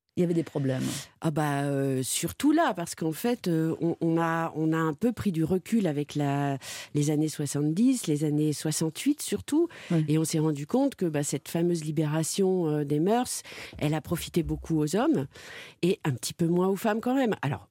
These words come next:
Speaker 2: pas tout, je suis un peu excessive là, parce qu'il y a quand même eu, euh, euh, la, la contraception, ah, ensuite l'I V G, et cetera.
Speaker 1: Oui, puis la, la, la pilule, si on, si on remonte, euh,
Speaker 2: Voilà,
Speaker 1: le,
Speaker 2: la
Speaker 1: le grand
Speaker 2: pilule.
Speaker 1: progrès, euh, pour le contrôle, l'autocontrôle
Speaker 2: Oui.
Speaker 1: du corps des femmes, c'est quand même la pilule.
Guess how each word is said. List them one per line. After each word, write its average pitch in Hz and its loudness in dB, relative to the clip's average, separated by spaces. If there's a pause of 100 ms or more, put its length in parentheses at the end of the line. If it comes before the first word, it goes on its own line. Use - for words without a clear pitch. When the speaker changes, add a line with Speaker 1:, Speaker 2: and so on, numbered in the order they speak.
(100)
Speaker 2:
pas 113 -6
tout, - -8
je - -6
suis - -2
un 120 -2
peu 170 0
excessive 165 0
là, 147 0
parce 131 -4
qu'il 139 -2
y 131 2
a 127 -2
quand 131 -4
même 135 4
eu, 160 4
euh, 117 0 (460)
euh, 117 0
la, 117 0
la 113 -4
contraception, 160 0
ah, 104 -6 (240)
ensuite - -6
l'I 135 -2
V 143 0
G, 180 2
et 175 -2
cetera. 175 -2
Speaker 1:
Oui, 226 4
puis 214 0
la, 165 -2
la, 151 -2
la 147 0
pilule, 196 4
si - 0
on, 165 0
si 165 0
on 165 2
remonte, 165 0
euh, 143 4
Speaker 2:
Voilà, 180 6
Speaker 1:
le, 220 4
Speaker 2:
la 175 4
Speaker 1:
le 170 6
grand 165 4
Speaker 2:
pilule. 262 4
Speaker 1:
progrès, 196 4
euh, 143 2 (440)
pour 156 2
le 151 4
contrôle, 196 0
l'autocontrôle 180 2
Speaker 2:
Oui. 185 6
Speaker 1:
du 151 4
corps 156 0
des 139 -2
femmes, 233 0
c'est - -2
quand 135 -2
même 147 2
la - -4
pilule. 196 4